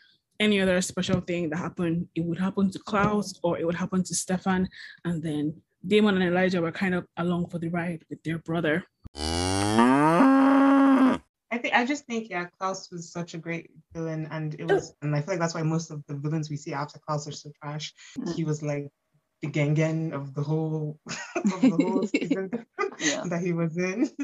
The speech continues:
Speaker 2: <laughs> type of thing. But before, oh, before Klaus, we had Catherine, and, like, she was
Speaker 3: Katerina
Speaker 2: very
Speaker 3: Petrova. I've been waiting for you people to finish Klaus to, like,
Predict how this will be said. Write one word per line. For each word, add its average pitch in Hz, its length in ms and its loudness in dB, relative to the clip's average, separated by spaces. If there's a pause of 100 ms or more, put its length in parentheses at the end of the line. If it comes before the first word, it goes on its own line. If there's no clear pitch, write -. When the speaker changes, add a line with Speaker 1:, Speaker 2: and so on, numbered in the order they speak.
(160)
Speaker 2:
<laughs> - 300 -18
type 175 200 -6
of 160 120 -12
thing. 175 240 0
But 214 200 2
before, 302 420 0
oh, 269 100 -2
before 254 300 -10
Klaus, 180 340 -6
we 180 60 -8
had 208 180 -2
Catherine, 151 560 -6
and, 151 160 -6
like, 147 180 -8
she - 180 -12
was 208 80 0
Speaker 3:
Katerina 226 500 6
Speaker 2:
very 165 100 -6
Speaker 3:
Petrova. 220 580 2
I've 208 140 2
been 226 160 -2
waiting 226 540 0
for 208 100 -2
you 226 120 0
people 208 200 -2
to 226 140 -4
finish 240 300 -2
Klaus 208 500 2 (160)
to, 196 80 -10
like, 170 220 -4